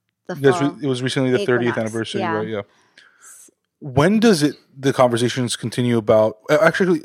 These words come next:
Speaker 2: before that, what point do you leave your day job to do this
Speaker 1: No, as soon
Speaker 2: full-time?
Speaker 1: as we opened up Equinox, as soon as, actually,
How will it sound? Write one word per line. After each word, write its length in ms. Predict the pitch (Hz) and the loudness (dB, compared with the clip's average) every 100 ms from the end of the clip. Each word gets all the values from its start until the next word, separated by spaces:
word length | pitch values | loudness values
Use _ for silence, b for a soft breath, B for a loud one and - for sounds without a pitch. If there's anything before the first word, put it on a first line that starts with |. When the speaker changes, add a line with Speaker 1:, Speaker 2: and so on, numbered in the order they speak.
| - | -8
Speaker 2:
before 280 | 135 202 | 2 4
that, 220 | 135 139 117 | 6 4 6
what 200 | 143 - | 2 4
point 220 | 233 165 | 4 2
do 80 | 127 | -2
you 120 | 131 | -4
leave 640 | 117 117 147 147 113 95 _ b b | -2 -4 -2 -2 -4 -8 _ b b
your 320 | 127 120 110 | -6 -2 -2
day 320 | 110 110 120 135 | -4 -4 -2 -2
job 400 | 117 110 101 - | -2 -2 -2 -6
to 120 | 123 | -12
do 360 | 113 120 117 | -6 -6 -2
this 20 | 120 | 0
Speaker 1:
No, 80 | 285 | 2
as 80 | 285 | 2
soon 80 | - 370 | -2 -2
Speaker 2:
full-time? 120 | 466 | -2
Speaker 1:
as 100 | 440 | 0
we 200 | 381 339 | 0 0
opened 540 | - 247 233 233 220 226 - | 0 -2 0 -2 -2 -4 -4
up 400 | 185 190 - _ _ _ _ _ _ _ _ _ | -4 -4 -8 _ _ _ _ _ _ _ _ _
Equinox, 640 | 208 196 214 208 - - - | -2 0 -6 -8 -8 -10 -14
as 60 | - | -6
soon 180 | 330 | 0
as, 140 | 392 330 269 | 0 0 -2
actually, 560 | 247 247 - 196 180 | -2 -2 -8 -6 -6